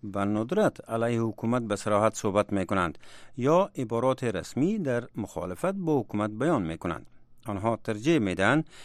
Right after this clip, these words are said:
که اختلافاتشان به طور خصوصی از ترس تفرقه بین خانواده حاکم حل فصل گردد. این انتقادات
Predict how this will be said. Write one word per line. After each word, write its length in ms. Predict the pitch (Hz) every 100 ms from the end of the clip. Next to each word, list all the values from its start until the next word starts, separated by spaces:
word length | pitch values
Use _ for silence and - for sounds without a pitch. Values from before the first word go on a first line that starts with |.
| -
که 120 | - 135
اختلافاتشان 880 | - 156 156 - 196 175 - 185 170 - -
به 140 | 131 135
طور 260 | 147 147
خصوصی 680 | 131 - 123 160 135 208 226 -
از 240 | 123 -
ترس 280 | - 147 - 151 151 - - -
تفرقه 480 | - 101 - 110 196
بین 400 | 185 143 147 143
خانواده 640 | - 117 107 98 101 98
حاکم 380 | 85 80 - 131
حل 240 | 107 90 87
فصل 360 | - 123 -
گردد. 360 | 85 90 87 - - - - - - - - - - - -
این 140 | 135
انتقادات 840 | 151 - 160 160 175 - 165 160